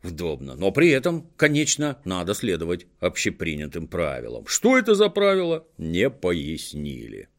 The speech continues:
На королевские скачки, где больше трехсот лет собираются сливки британского общества,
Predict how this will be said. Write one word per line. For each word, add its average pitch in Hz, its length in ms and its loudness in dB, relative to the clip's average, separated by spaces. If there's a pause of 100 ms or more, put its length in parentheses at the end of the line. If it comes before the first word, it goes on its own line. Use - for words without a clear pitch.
(680)
На 110 120 -2
королевские 208 540 8
скачки, 104 960 4 (100)
где 90 640 2
больше 120 400 2
трехсот 180 840 4
лет 107 420 2
собираются 127 720 2
сливки 123 460 2
британского 107 800 0
общества, 82 840 -2